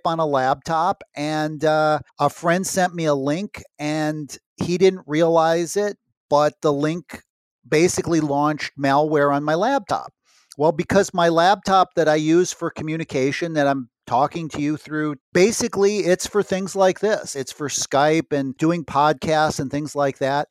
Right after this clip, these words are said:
I won't lose any of my articles. I won't lose any of my spreadsheets. I won't lose anything if this laptop suddenly explodes today. And so that's why I've always been really cautious about the bring your own devices. You download a game or something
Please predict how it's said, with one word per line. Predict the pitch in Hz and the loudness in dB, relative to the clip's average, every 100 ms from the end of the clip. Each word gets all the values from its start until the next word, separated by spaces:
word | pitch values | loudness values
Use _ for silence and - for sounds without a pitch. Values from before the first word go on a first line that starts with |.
| - | -2
I | |
won't | 170 180 180 | 2 2 2
lose | 170 180 | 2 2
any | 180 | -4
of | 147 | -4
my | 139 131 | -4 0
articles. | 147 196 190 180 175 160 - | 2 2 0 -2 -2 -4 -4
I | 135 | -4
won't | 131 143 139 | -2 -4 -4
lose | 143 123 | -6 -4
any | 139 131 | -2 -2
of | 123 | -4
my | 110 110 110 | -6 -8 -8
spreadsheets. | - - 185 202 165 185 180 - _ | -10 -4 0 0 0 -4 -4 -6 _
I | 175 | 0
won't | 202 226 | 2 0
lose | 196 190 - _ - | 0 -4 -4 _ -8
anything | 185 202 175 165 156 | -4 -2 -2 -4 -4
if | 147 | -4
this | - 139 | -4 -6
laptop | 139 143 147 - 135 131 | 0 0 0 0 -2 0
suddenly | 156 135 139 | 0 0 0
explodes | 123 - - 170 269 190 - | -6 -8 -6 -6 -4 -8 -6
today. | 147 127 117 - - | 0 0 -2 -6 -4
And | 190 196 | 0 0
so | - 214 208 202 196 | 0 2 4 4 2
that's | 208 220 226 240 | 4 2 2 2
why | 214 202 | 2 4
I've | 202 185 | 4 4
always | 190 214 202 | 4 2 0
been | 196 160 | -4 -2
really | 170 185 | 0 0
cautious | - - 175 226 - 165 - | -2 -4 -4 -4 -2 -4 -4
about | 143 147 | -2 -2
the | 143 | -4
bring | 117 151 180 | -8 -6 -6
your | 175 | -4
own | 165 160 | -4 -4
devices. | 143 127 175 214 - 151 135 - _ - | -4 0 0 -2 -2 -2 -2 -8 _ -8
You | 208 | -4
download | 196 226 240 240 233 214 | 2 2 2 2 2 4
a | 180 | 2
game | 135 160 180 190 170 | -2 -4 -2 -2 -2
or | 139 | -4
something | - 156 139 135 143 139 135 | -4 -4 -4 -4 -4 -2 -6